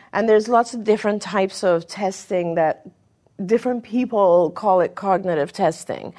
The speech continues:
When we're, and I wanna, I'll go into that in a minute, but schools, what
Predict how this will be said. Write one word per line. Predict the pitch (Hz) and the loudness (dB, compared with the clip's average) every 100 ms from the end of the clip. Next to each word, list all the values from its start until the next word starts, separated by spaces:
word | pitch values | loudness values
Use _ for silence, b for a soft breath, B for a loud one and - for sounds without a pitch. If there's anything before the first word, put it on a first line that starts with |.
| B B B B | B B B B
When | 208 208 | -4 0
we're, | 202 190 | 2 2
and | - 196 | 0 0
I | 190 | 0
wanna, | 202 196 - | 0 -2 -2
I'll | 202 | -2
go | 196 202 | 4 4
into | 214 208 | 4 4
that | 175 | 4
in | 160 160 | 4 -2
a | |
minute, | 165 147 - | -2 -2 -2
but | - - | 0 0
schools, | - - - 311 254 131 147 202 214 | 0 -14 -2 0 2 0 -2 -6 -2
what | 190 | -2